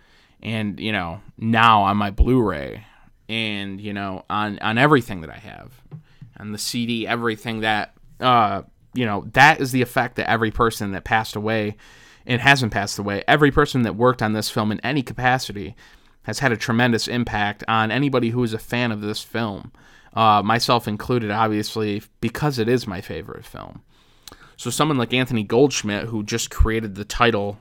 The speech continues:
you know, design, f-, f-, that Lost Boys title design, you know, he probably, you know, wasn't aware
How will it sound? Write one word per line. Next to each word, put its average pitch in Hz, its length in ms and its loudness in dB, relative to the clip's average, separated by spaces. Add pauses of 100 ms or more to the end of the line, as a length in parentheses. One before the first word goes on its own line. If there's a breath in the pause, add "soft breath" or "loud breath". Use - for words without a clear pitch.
you 110 100 -4
know, 104 220 -2
design, 101 640 -2 (400 loud breath)
f-, - 320 -8
f-, - 380 -8
that 113 240 2
Lost 104 360 0
Boys 110 220 0
title 113 300 -2
design, 95 580 -8 (880)
you 123 140 -4
know, 101 240 -8 (360 loud breath)
he 143 360 -2
probably, 117 720 4
you 107 360 0
know, 104 320 -2 (360)
wasn't 131 440 4
aware 113 640 2